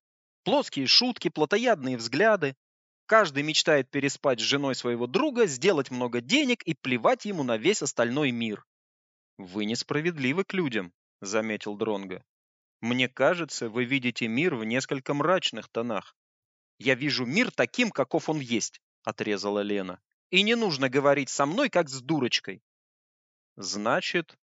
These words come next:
вы давно их знаете?» «Не всех. Аркадия с Аллой знаю достаточно давно. Единственная нормальная семья среди остальных. Хотя Аркадий, конечно, тоже не ангел, и Алла не святая. Но они гораздо лучше других».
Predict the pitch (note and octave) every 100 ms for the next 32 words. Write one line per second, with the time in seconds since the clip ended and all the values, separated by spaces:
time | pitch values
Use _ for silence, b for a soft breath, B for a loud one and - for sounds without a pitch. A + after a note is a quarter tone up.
0 | - A#2+ D#3+ D3 E3 F#3 G3 D#3 G#2 G2
1 | G2 G2+ F#2+ F#2 - - - _ _ _
2 | _ _ _ - C#3+ F#3+ - A2+ E2+ -
3 | _ _ _ _ _ _ B2 B2+ - C#4+
4 | D#3+ C#3+ - A3+ A#3+ D3+ A2+ C#3+ G3 B2
5 | A2+ D#3+ E3+ - B2+ A#2 A2 G#2+ G2 -
6 | _ _ C3+ D3 G3 B3+ - C3+ B2+ C3
7 | C#3+ F3+ D3+ C3 - B2+ A#2 - A2 A2
8 | G#2 - A2 G#2 F#2+ - _ _ _ -
9 | D3 C3+ C3 - B3 G3+ C3 B2+ A2+ G#2
10 | A2 - B3+ F3 C3+ B2 A#2 G#2 G2+ F#2+
11 | F2+ A#3 - D3 B2 A2+ A2+ A2 - A#2
12 | - G2+ F#2+ - _ _ _ A#2+ D3 F#3+
13 | A3 D3 D3 C3+ D3+ D3+ C#3 - A#2 B2
14 | A2 G2 -